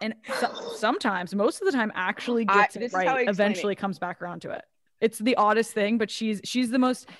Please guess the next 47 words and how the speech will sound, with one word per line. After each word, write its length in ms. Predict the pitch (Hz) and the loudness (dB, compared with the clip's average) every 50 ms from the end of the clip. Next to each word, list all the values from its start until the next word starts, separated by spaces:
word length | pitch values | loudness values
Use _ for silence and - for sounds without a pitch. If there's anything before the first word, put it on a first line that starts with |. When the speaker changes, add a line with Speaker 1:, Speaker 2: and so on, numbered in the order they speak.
| - - | -6 -4
Speaker 1:
eccentric 640 | 240 226 - - - 214 208 226 254 285 - 240 233 - - | -4 -4 -4 -2 -2 0 0 0 0 2 2 2 2 0 -4
Speaker 2:
Wait. 100 | - - _ _ _ _ _ _ _ _ _ _ _ | -12 -18 _ _ _ _ _ _ _ _ _ _ _
Speaker 1:
crossword 520 | - - 220 202 196 - - 208 202 196 202 | -6 -2 0 0 0 0 -2 -4 -4 -4 -4
puzzle 640 | - 214 196 190 - 190 185 180 175 170 165 156 - _ _ _ _ _ - 165 | -4 -4 -4 -2 -2 -4 -4 -2 -4 -4 -6 -10 -14 _ _ _ _ _ -14 -8
doer 320 | - 185 175 180 170 170 | -6 -4 -2 -2 -4 -4
I've 160 | 170 170 160 | -6 -6 -6
ever 180 | 170 165 160 165 | -6 -8 -8 -8
met. 200 | 170 - - - - | -10 -10 -12 -4 -2
Speaker 2:
It's 220 | - 208 - - - | -2 -2 -2 -6 -6
called 320 | - 277 226 226 214 - | 0 2 2 2 2 0
stepping 340 | _ - 220 214 202 220 220 | _ -2 -2 0 0 -2 -4
outside 360 | 214 208 - 220 202 202 190 | -4 -2 0 0 0 0 0
the 100 | 196 196 | -2 -4
box. 400 | 185 - 185 170 147 127 - - _ _ - | 0 0 2 2 2 2 0 -4 _ _ -6
Speaker 1:
Yes, 480 | 190 180 - - - 196 - - - - | -4 -4 -4 -6 -10 -16 -16 -18 -14 -12
exactly. 380 | - 185 165 170 160 165 - 175 | -10 -6 -4 -4 -6 -6 -6 -8
That's 160 | 180 175 - | -10 -8 -4
what 60 | - | 0
we 60 | 202 190 | 2 2
Speaker 2:
Like, 60 | 185 | 2
Speaker 1:
call 80 | 180 180 | 2 2
it. 40 | |
Speaker 2:
Kelly 180 | 233 202 220 226 | 4 4 4 4
and 80 | 247 - | 4 2
Alex 300 | - 190 190 202 196 - | 2 2 2 2 2 2
are 60 | 190 | 2
in 160 | - - 180 | 2 4 2
the 80 | 185 190 | 0 2
box. 240 | 220 233 247 - - | 2 0 0 2 0
I 60 | 190 | -2
try 220 | 185 - 220 185 | 2 4 4 6
to 60 | 196 208 | 6 6
explain 460 | 196 147 196 - - - 208 196 190 | 4 4 2 -2 -2 0 0 2 2
it 60 | 185 | 4
like 220 | 156 185 185 180 - | 4 4 4 4 4
this. 220 | 190 180 185 - | 4 4 4 4
Like, 180 | 175 175 175 170 | 2 0 4 4
this 200 | 185 202 208 - | 4 4 4 2
is 100 | 247 240 | 2 2
the 80 | 214 226 | 2 4
box. 340 | 196 185 160 151 175 - - | 6 6 4 4 2 0 -4
This 120 | 185 - | -8 -4
is 60 | - | 0
where 100 | 196 220 | 0 0
Kelly 260 | - - - 185 185 | 2 4 4 4 4
and 80 | 180 175 | 4 2
Alex 280 | 160 160 170 175 - | 0 0 -2 -2 -4